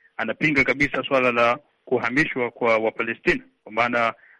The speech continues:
waelekee upande wa Misri, na kadhalika Mfalme Abdallah wa pili wa Jordan, ambaye kwa upande wake anapinga kuhamishwa wakazi wa Gaza ama raia wa Gaza kwenda katika ardhi ya Jordan,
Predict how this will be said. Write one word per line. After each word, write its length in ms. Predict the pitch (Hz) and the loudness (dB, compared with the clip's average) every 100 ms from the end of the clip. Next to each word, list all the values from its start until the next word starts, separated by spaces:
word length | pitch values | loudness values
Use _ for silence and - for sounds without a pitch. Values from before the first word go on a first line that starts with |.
| - | -4
waelekee 640 | 120 117 117 117 139 131 117 | 2 2 2 -2 -2 -2 -4
upande 380 | - 131 120 | -2 -2 0
wa 100 | 117 | -2
Misri, 420 | 117 143 123 101 - _ _ - | 0 0 0 -4 -4 _ _ -6
na 120 | 113 | -4
kadhalika 600 | 127 135 135 123 135 123 - | -2 0 0 0 0 0 -4
Mfalme 500 | 120 131 127 123 117 | -2 -2 0 0 0
Abdallah 340 | 117 127 127 | 0 2 2
wa 80 | 117 | 0
pili 240 | - 131 | 0 0
wa 80 | 120 | 0
Jordan, 340 | 117 156 135 120 | 0 0 0 -4
ambaye 240 | 117 120 | 0 0
kwa 100 | 117 | 0
upande 200 | 120 127 | 0 0
wake 180 | 139 139 | 0 0
anapinga 400 | 127 127 185 139 | -6 -2 -2 -2
kuhamishwa 600 | 131 123 135 - 123 113 _ _ | -6 -4 -4 -2 0 -2 _ _
wakazi 600 | 117 113 131 117 120 117 110 | -6 0 0 0 -2 -4 -2
wa 280 | 120 113 | 0 0
Gaza 480 | 110 135 135 120 120 | 2 0 0 -2 -4
ama 140 | 120 113 | -4 -2
raia 180 | 127 | 0
wa 60 | 117 | 0
Gaza 420 | 117 147 127 113 - _ _ | 2 0 0 -6 -10 _ _
kwenda 220 | 135 127 | -2 0
katika 260 | 120 - 127 | -4 -2 -2
ardhi 260 | 131 113 | -2 -2
ya 60 | 110 | -2
Jordan, 400 | 143 147 110 | 0 0 -2